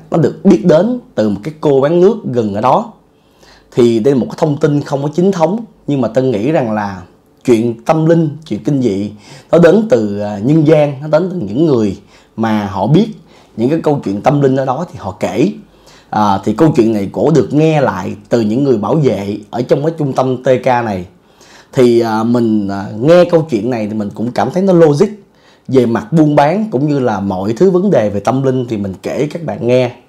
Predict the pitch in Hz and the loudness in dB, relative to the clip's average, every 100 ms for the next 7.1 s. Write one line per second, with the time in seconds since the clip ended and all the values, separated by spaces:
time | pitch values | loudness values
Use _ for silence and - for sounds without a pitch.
0 | _ _ _ _ _ - - - _ - | _ _ _ _ _ -20 -20 -20 _ 4
1 | 131 123 120 113 113 107 101 101 - _ | 6 6 4 2 0 0 -4 -10 -20 _
2 | _ - 185 165 123 127 113 104 101 - | _ 0 2 4 2 2 0 -4 -6 -10
3 | 160 170 196 240 190 190 165 110 101 98 | -2 0 0 -2 -4 0 2 2 0 -4
4 | 117 - - - _ _ 120 107 104 95 | -2 2 0 0 _ _ -4 -4 -4 -4
5 | 123 - 165 156 143 - - _ _ _ | -2 0 2 2 -2 -12 -20 _ _ _
6 | 110 104 104 220 - 165 165 156 175 214 | -6 -4 2 0 0 -4 -2 0 0 2
7 | 175 | 6